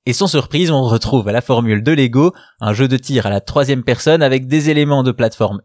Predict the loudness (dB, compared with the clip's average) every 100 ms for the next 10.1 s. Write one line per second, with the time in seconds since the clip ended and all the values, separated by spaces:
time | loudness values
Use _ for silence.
0 | -2 0 0 0 -2 2 0 0 _ _
1 | -2 -2 0 -4 -6 -4 -2 0 2 2
2 | 2 2 0 0 2 2 0 -2 _ _
3 | _ _ -6 0 2 2 0 -4 -4 -2
4 | -2 0 0 0 -2 -2 -4 -4 -6 -4
5 | -4 -2 -4 -2 -4 -2 -6 0 0 2
6 | -2 -2 -2 0 0 0 -4 -4 -12 -4
7 | -4 0 -2 0 0 2 -2 0 -2 0
8 | 0 0 0 0 0 -2 -2 -10 -4 -4
9 | -2 -2 0 0 0 0 0 -2 -6 -14